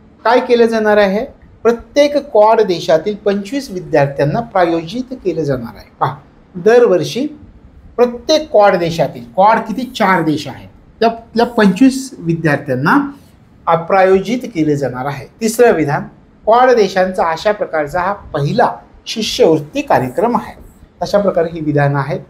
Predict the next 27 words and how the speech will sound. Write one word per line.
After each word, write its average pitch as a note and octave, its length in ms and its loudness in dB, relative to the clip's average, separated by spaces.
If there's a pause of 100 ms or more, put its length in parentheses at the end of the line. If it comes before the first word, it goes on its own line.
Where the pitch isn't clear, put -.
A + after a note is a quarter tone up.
जर D#3 120 0
याच्याविषयी D3 460 -2
विचारले, F3 480 0 (520)
या E3+ 80 -4
परिषदेच्या D#3+ 540 0
वेळी D#3 120 6
जे D#3 100 -2
महत्त्वाचे D#3+ 540 -2
निर्णय D3 320 -2
घेण्यात D3+ 360 -2
आलेले F3 260 2
आहेत, F3 200 -2 (100)
ते D#3+ 80 -4
लक्षात D3 240 -4
ठेवायचं. C#3 420 0
आपण D#3 180 0
म्हटलं G#3 340 0 (460)
की F#3+ 60 -6
दरवर्षी C4+ 500 2
फेलोशिप G#3+ 540 0
अंतर्गत G3 400 -4 (120)
काय G3+ 160 2
केलं G#3 280 2
जाणार G3 240 2
आहे, A3 120 6 (440)
तर F3+ 40 -8
प्रत्येक C#4 540 -4